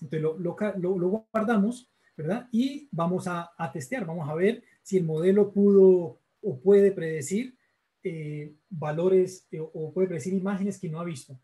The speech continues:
pero que son de la misma clase, ¿verdad? Y para esto, pues, cargamos el modelo, decimos, eh,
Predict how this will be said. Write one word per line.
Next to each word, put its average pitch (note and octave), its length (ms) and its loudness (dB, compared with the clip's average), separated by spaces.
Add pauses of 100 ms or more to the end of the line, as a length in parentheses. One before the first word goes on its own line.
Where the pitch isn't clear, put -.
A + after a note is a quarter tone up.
(140)
pero D#3 180 -10
que C3+ 100 -12
son F#3 180 -6
de F#3 60 0
la D#3+ 120 -8
misma D#3+ 240 -10
clase, C#3 300 -16 (340)
¿verdad? G3 320 -10 (340)
Y E3 40 -14
para F3+ 240 -2
esto, G#3 260 -2
pues, D#3 300 -8
cargamos F#3 420 -2
el A#3 80 0
modelo, B3 400 -2
decimos, D#3 560 -12
eh, C#3+ 440 -14